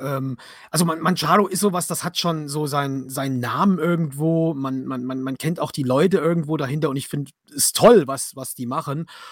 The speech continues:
Und ich glaube, Garuda müsste da einfach auch in anderen Bereichen noch 'n, noch 'n bisschen aufholen,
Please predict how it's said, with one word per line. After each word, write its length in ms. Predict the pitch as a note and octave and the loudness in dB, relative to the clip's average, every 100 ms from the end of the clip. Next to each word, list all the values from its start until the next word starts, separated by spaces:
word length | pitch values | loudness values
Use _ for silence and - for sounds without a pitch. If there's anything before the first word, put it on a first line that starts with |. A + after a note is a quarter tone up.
| - - | -20 -8
Und 220 | D#3 C#3+ | -6 -6
ich 180 | - - | -6 -8
glaube, 680 | - B2+ C3 G3+ F#3+ F#3+ F3 D3 | -8 -4 0 2 4 2 0 -6
Garuda 640 | D3 C#3 C3 E3+ E3+ D#3 | -8 -6 -4 -2 -2 0
müsste 540 | C#3 D3+ G3+ - - | 0 2 2 0 -2
da 120 | E3+ D3+ | -4 -4
einfach 560 | D#3 E3 E3+ D#3+ C#3+ - | -2 -4 -2 -2 -2 -4
auch 180 | D3 | -4
in 120 | D3 C3 | -4 -4
anderen 380 | D3+ G#3 A3 G#3 | 2 4 6 4
Bereichen 500 | E3 D3 D3+ F3 E3+ | 0 0 -2 -2 -4
noch 160 | C#3+ D3 | -4 -4
'n, 260 | D3+ C#3+ | -4 -4
noch 140 | C#3 C#3+ | -4 -4
'n 100 | B2+ | -4
bisschen 340 | D#3 - C3+ | -2 -2 -4
aufholen, 680 | B2 D3 - B2+ B2+ C3+ D3 | -2 -2 0 0 2 2 0